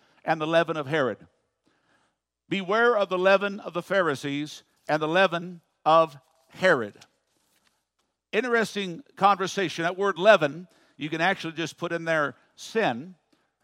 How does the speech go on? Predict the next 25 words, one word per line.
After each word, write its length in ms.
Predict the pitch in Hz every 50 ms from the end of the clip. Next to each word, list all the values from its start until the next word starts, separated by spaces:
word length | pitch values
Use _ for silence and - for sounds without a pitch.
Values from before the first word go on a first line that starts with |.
| _ _ _
as 260 | - 147 156 156 139 165
a 240 | 165 156 147 143
synonymous 640 | 143 - - 160 160 165 165 185 180 170 160 151 - 147
word. 460 | 165 196 190 165 147 151 170 190 165 _ _ _ _ _ _ _ _ _ _ _ _ _ _ _ _ _ _ _ _ _ _ _ _ _ _ _ _ _ _ _ _ _ _ _ _ -
And 260 | 165 185 185 190 202
you 100 | 180 190
can 120 | 185 190 170
put 200 | - 214 214 190
right 240 | 185 185 208 202 196
next 260 | 196 202 190 - - -
to 140 | 202 196 208
it 400 | 220 247 233 185 175 - - - - _ _ _ _ _ _ _ _ _
the 100 | - 180
one-word 540 | 185 180 196 220 220 214 202 208 208 196 156
definition 580 | 156 214 196 - 196 190 214 233 214 - 196 175
for 160 | - 160 156
sin, 480 | - - 165 165 165 160 175 180 180 - _ _ _ _ _ -
and 140 | 170 170 170
that 120 | 175 180
is 140 | 185 165 135
rebellion. 500 | 170 170 156 190 185 175 135 117 104 87 - _ _ _ _ _ _ _ _ _ _ _ _ _ _ _ _ _ _ _ _ _ _ _ _ _ _ _ _ _ _ _ _ _ _ _ _ _
That's 160 | - 226 247 285
all 160 | 277 247 220
sin 260 | - - 208 214 190
is, 460 | 202 233 233 180 139 139 - - -